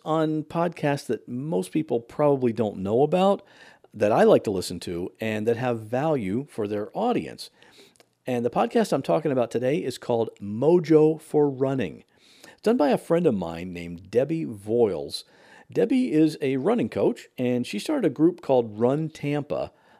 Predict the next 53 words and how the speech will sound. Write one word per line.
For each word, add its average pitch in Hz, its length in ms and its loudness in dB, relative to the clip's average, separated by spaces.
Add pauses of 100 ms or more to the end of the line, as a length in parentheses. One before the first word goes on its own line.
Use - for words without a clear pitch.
about 104 380 -4
five 139 360 -2
years 135 240 0
ago. 78 240 -8
I 85 60 -4
believe 156 280 -2
it - 80 -2
was 127 140 0
started 120 520 0 (340)
just 180 200 -2
as 123 120 0
a 110 40 0
group 117 260 0
of 101 100 -4
people 113 300 -4
who 104 120 -2
would 98 340 -4
get 113 160 -2
together 104 320 -4
to 92 220 -10
be 101 160 -6
able 104 140 -4
to 87 80 -6
run 101 500 -8
in 95 100 -10
a 104 60 -8
group. 202 380 2 (480)
And 107 320 -4
that 151 160 -2
group 151 180 2
has 107 140 -2
grown 123 400 -2
quite 147 440 -4
a 127 60 0
bit. 110 260 0
It's - 140 -8
up 147 140 -6
to 120 60 -2
almost 123 320 -4
four 147 400 -2
hundred 117 460 -4 (260)
paying 127 640 0
members 107 580 -4
now. 87 400 -8 (420)
And 95 240 -6
they 104 100 0
have 85 120 -6
T-shirts 190 720 2
and 87 240 -4
weekly 143 260 -2
group 123 380 -4
runs 120 440 0
and, 90 280 -10